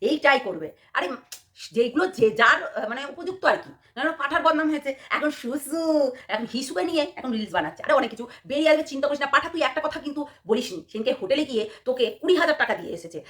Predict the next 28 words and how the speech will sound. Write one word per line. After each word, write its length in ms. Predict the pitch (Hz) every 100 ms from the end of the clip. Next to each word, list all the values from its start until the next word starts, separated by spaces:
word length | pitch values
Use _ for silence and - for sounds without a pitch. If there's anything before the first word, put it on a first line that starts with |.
| -
আর 160 | 240 226 220 -
যেগুলো 260 | 247 254 269
গয়নাগাটি 440 | 240 240 233 240
বিক্রি 260 | 175 294 311
করে 260 | 285 269 -
আরও 360 | 254 330 392 381
টাকা 340 | 330 254 262
তোকে 300 | 269 220 226
দেবে, 340 | 226 240 262 - -
যতগুলো 580 | 277 - 339 311 262 262 285
টাকা 260 | 240 294
খরচ 480 | 302 - 254 302 294
হয়েছে 360 | 240 233 277 285 -
আপাতত, 500 | 277 320 311 220 165 - _ _ _ _ _ _ _ _ _ _ -
ঠিক 100 | 214
আছে? 260 | 294 214 - -
যতগুলো 420 | - 254 359 359 349
টাকা 440 | 240 254 339 523 - _
খরচ 320 | - 262 -
হয়েছে 220 | 349 262 247
আপাতত, 540 | - 196 190 269 - -
সব 260 | - - 240 -
টাকাগুলোই 420 | 311 254 226 -
কিন্তু 320 | 254 220 175
ঝিমির 280 | - 196 208
ওপর 140 | 190 165
দিয়েই 300 | 208 311 202
নেবে, 220 | 160